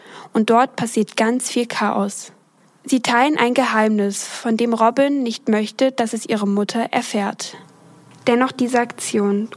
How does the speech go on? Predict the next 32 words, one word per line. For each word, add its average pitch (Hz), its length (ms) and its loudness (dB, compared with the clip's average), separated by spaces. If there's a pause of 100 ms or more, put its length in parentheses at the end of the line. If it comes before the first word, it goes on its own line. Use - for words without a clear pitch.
und 233 120 2
alleine 220 360 2
schon 254 200 0
die 220 100 0
Tatsache, 226 840 -2
dass 220 280 -4
Aaron 220 320 0
einfach 220 260 0
so - 160 -6
in 226 120 4
die 247 120 -2
Gondel 208 300 2
gesprungen 226 500 0
war 226 260 -2 (160)
und 247 140 2
meine 226 240 6
Mutter 254 380 2
auf - 100 -2
diese 233 300 -2
Weise 208 260 0
bedrängte. 233 880 -2
Ich - 160 -12
bezweifelte, 233 880 -2 (480)
dass 240 160 2
sie 247 80 -2
sich 233 240 -2
eine 233 160 4
solche 233 380 0
Dreistigkeit 240 880 -2
gefallen 233 360 2
lassen 202 380 -2
würde. 196 380 -6